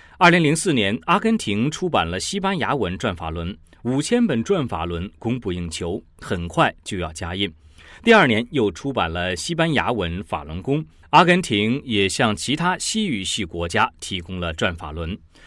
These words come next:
如西班牙、南美的智利、乌拉圭和墨西哥等国的大书店。在没有做广告的情况下，转法轮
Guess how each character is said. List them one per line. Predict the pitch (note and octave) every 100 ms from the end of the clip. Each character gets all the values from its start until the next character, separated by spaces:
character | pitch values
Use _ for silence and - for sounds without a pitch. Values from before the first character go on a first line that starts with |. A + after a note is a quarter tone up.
| -
如 | - C#3 D#3
西 | E3 -
班 | A3+ A3+
牙、 | G3+ G2+ B2+ -
南 | G#2 G2+
美 | E3+ A2 D#2+
的 | F2+
智 | - F3+
利、 | B2 F#3 B2 -
乌 | - F3
拉 | G3
圭 | F#3+ G#3 G#3 -
和 | - - F2+ F#2
墨 | D3+ A2+
西 | - D#3+
哥 | F3
等 | F3 F#2+ E2
国 | E2+ F2+
的 | F#2
大 | -
书 | - F#2+
店。 | A2 F#2+ - _ _ - -
在 | - F#3+
没 | F3
有 | G3+ D#3+
做 | G#3 E3+
广 | A2 F#2
告 | D3 A#3
的 | C#3
情 | G#2 G2
况 | G#2+ G2
下， | G#2 E2+ - - -
转 | G#3 E3
法 | - F2
轮 | F2 G#2